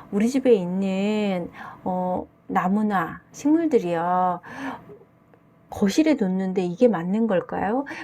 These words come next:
베란다에 뒀는데 혹시 얼으면 어떡하죠? 거실로 옮겨왔는데, "어, 얘네들이 많이 미워지고 걱정이에요." 하시는 분들이 정말 많거든요. 그래서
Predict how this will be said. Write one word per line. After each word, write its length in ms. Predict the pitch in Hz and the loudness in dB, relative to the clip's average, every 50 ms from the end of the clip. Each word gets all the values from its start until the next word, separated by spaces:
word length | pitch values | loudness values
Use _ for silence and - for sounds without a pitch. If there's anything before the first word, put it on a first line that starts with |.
| - - | -14 -6
베란다에 580 | - 208 208 233 262 277 277 294 262 247 240 | -2 2 2 4 6 4 4 4 4 4 4
뒀는데 580 | 233 - 180 175 180 180 185 180 170 180 180 180 | 2 2 -4 -4 -4 -4 -4 -4 -4 -2 -2 -2
혹시 300 | 214 240 277 - - 294 | -4 -4 -6 -8 -2 0
얼으면 460 | 247 180 175 175 196 196 202 208 190 | 2 2 2 0 0 -2 -2 -2 -4
어떡하죠? 760 | 170 165 156 - 196 190 - - 180 170 - 208 233 294 311 - - - - - - | -6 -6 -8 -8 -10 -10 -6 -6 -6 -4 0 2 2 2 2 -2 -8 -16 -16 -12 -2
거실로 580 | - 226 214 208 - 285 294 285 277 269 262 254 254 247 240 233 | 4 4 4 4 4 0 2 2 4 2 2 2 2 2 2 2
옮겨왔는데, 1040 | 190 185 190 202 233 254 254 240 214 196 185 185 175 165 196 214 233 233 220 190 180 - - - - - - - | 2 0 0 4 4 6 6 4 2 0 -2 -4 -4 0 4 6 6 6 4 2 -2 -8 -14 -16 -16 -12 -2 2
"어, 100 | 285 269 220 | 2 4 4
얘네들이 680 | 190 185 202 220 220 - 208 202 196 190 196 196 196 196 - - | 4 4 2 2 2 0 0 2 2 2 2 2 0 -2 -4 -10
많이 360 | - - - 208 214 226 208 | -10 -4 -2 0 2 2 0
미워지고 920 | 170 170 190 208 220 214 202 208 - - - - - 226 247 269 285 302 302 - - - - - | 0 2 2 4 4 4 2 0 -4 -8 -8 0 2 2 2 2 2 -2 -4 -10 -14 -14 -14 -16
걱정이에요." 760 | - - - - - 262 262 262 262 247 240 226 220 220 214 233 | -16 -16 -10 0 2 4 6 6 6 4 4 2 2 2 2 2
하시는 340 | 262 285 - 311 302 285 | 2 0 2 2 2 4
분들이 340 | 269 233 208 185 185 190 185 | 4 2 2 0 -4 -4 -4
정말 340 | - 190 175 170 190 190 180 | -4 -6 -4 -2 -2 -2 -2
많거든요. 960 | 170 170 170 170 170 - 214 208 202 190 175 175 175 175 180 180 180 180 180 - - - - - - | -2 -6 -6 -6 -4 -2 -2 -2 -2 -4 -6 -6 -4 -2 -2 0 -2 -2 -4 -6 -12 -16 -16 -16 -12
그래서 580 | - - 196 190 185 - 233 247 247 226 196 | -4 -2 0 0 2 2 2 4 4 2 0